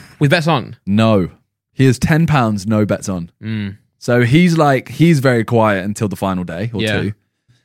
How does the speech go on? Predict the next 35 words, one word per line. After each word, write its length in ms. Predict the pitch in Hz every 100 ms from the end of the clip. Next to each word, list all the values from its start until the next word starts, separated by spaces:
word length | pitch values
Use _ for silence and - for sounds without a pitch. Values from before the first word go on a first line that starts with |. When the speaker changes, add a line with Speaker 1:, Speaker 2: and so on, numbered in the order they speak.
| _ _ _ -
Speaker 2:
Then 140 | 147
you 80 | 147
have 100 | 127
you 300 | 131 170 127
on 100 | 110
twelve 320 | - 117 101
pounds. 140 | - -
Speaker 1:
Twelve 240 | 123 113
pounds. 380 | 107 104 101 - _ _ _ _
But 80 | 147
for 60 | 143
context, 380 | 180 190 135 131
I 60 |
was 100 | 156
on 80 | 170
eighteen 340 | 175 170 185
pound 380 | 170 208 156 143
just 120 | 139
a 40 | 143
few 140 | 160
days 180 | 160 170
ago, 300 | 120 117 120
and 120 | 127
I 80 | 143
haven't 220 | 151 156
been 100 | 135
active. 460 | 156 143 98 71 _ _ _
So 120 | -
I've 80 | 156
just 120 | 160
been 100 | 156
chucking 240 | 139 151 143
two 140 | 151
pound 180 | 151 135
away 360 | 143 151 107